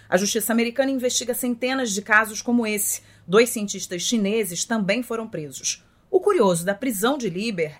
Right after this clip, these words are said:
é que ele não tem origem chinesa e é uma figura conhecida numa das universidades mais respeitadas do mundo. De acordo com as investigações, o cientista teria recebido um salário de cinquenta mil dólares por mês da China,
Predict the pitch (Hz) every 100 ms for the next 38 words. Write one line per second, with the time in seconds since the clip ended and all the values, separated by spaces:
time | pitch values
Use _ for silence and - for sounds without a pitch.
0 | - 214 262 262 269 254 285 349 254 254
1 | 294 247 226 247 254 - 277 277 208 160
2 | - - - 175 220 277 247 220 277 269
3 | 247 269 247 - 208 226 262 277 233 240
4 | 226 202 190 175 - 160 196 196 175 180
5 | 196 156 226 226 233 208 - 214 220 233
6 | 226 240 190 175 156 - _ 151 214 214
7 | 180 175 175 165 175 185 180 214 254 233
8 | 208 233 - - - - 196 226 233 226
9 | 220 220 214 214 202 190 214 220 202 202
10 | 180 180 180 202 254 247 294 311 294 247
11 | 233 190 180 185 190 - 277 262 214 262
12 | 269 180 175 175 190 233